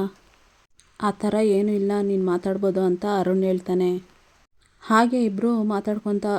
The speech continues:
ಮಾತಾಡ್ಕೊಡ್ತಾ ಬತ್-, ಬರ್ತಿರ್ಬೇಕಾದ್ರೆ ಮೀನಾ ನೋಡ್ಬಿಡ್ತಾಳೆ. "ಏನಿದು, ನಮ್ಮ ಕನಕನ್ ಥರ ಇದ್ದಾಳಲ್ಲ, ಯಾರ ಜೊತೆ ಇವಳು ಬೈಕಲ್ಲಿ ಹೋಗ್ತಾ ಇರೋದು?"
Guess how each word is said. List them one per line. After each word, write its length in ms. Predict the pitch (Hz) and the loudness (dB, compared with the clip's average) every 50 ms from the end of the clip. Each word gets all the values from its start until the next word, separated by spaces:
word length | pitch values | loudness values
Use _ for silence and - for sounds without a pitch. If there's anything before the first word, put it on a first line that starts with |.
| - - | -4 -4
ಮಾತಾಡ್ಕೊಡ್ತಾ 720 | - 190 185 190 - 208 196 202 - 190 185 185 - 208 196 190 | -2 -2 0 0 0 -2 -2 -2 -2 -4 -4 -2 -2 -4 -2 -2
ಬತ್-, 300 | 175 175 180 170 175 - _ _ _ 180 | 0 0 -2 -2 -2 -6 _ _ _ -2
ಬರ್ತಿರ್ಬೇಕಾದ್ರೆ 800 | 175 185 185 - - 214 208 202 202 190 185 - 175 170 196 208 220 | -2 -2 -2 -2 -4 -4 -2 0 -2 -2 -2 -2 -4 -2 0 0 0
ಮೀನಾ 320 | 214 196 202 202 208 202 196 | 2 2 2 2 0 0 2
ನೋಡ್ಬಿಡ್ತಾಳೆ. 680 | 196 185 185 180 202 185 185 - 185 180 180 175 175 170 170 - - _ _ _ _ _ _ _ _ _ _ _ _ _ - | 2 0 0 0 -2 -2 -2 -2 0 0 2 2 0 0 -2 -6 -12 _ _ _ _ _ _ _ _ _ _ _ _ _ -2
"ಏನಿದು, 420 | 220 226 240 240 240 233 214 226 226 | 0 2 4 4 4 2 2 0 0
ನಮ್ಮ 200 | 220 208 196 190 | 0 0 0 -2
ಕನಕನ್ 440 | 185 - 190 196 190 - 220 220 214 | -2 -2 -2 -2 -2 -2 -2 -2 -2
ಥರ 140 | 220 202 202 202 | -2 0 0 0
ಇದ್ದಾಳಲ್ಲ, 440 | 196 180 190 190 185 185 180 180 175 175 180 | 0 0 2 0 2 2 2 2 2 2 2
ಯಾರ 220 | 185 180 175 180 - - | 2 2 0 0 0 -2
ಜೊತೆ 220 | 226 214 - 202 | -4 -2 0 0
ಇವಳು 180 | 196 185 185 175 | 0 0 0 0
ಬೈಕಲ್ಲಿ 380 | 185 180 175 - 190 196 196 | 0 -2 -2 0 0 2 2
ಹೋಗ್ತಾ 260 | 185 180 185 - 202 | 2 0 -2 -2 -2
ಇರೋದು?" 340 | 190 180 185 175 185 185 180 | 0 0 0 0 0 0 0